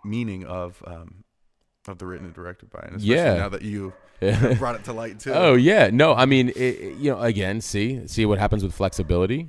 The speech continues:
Speaker 2: um, of allowing something to kind of itself create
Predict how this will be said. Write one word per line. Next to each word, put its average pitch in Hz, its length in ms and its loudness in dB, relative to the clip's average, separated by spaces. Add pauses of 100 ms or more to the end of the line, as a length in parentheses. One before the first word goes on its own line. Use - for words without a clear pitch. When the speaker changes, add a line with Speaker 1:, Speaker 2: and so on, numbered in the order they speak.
(160)
Speaker 2:
um, 87 460 -2 (100)
of 90 300 -2
allowing 90 340 -2
something 87 240 -6
to 80 80 -8
kind 87 240 -6
of 78 240 -10 (1300)
itself 104 720 -2
create 87 580 -2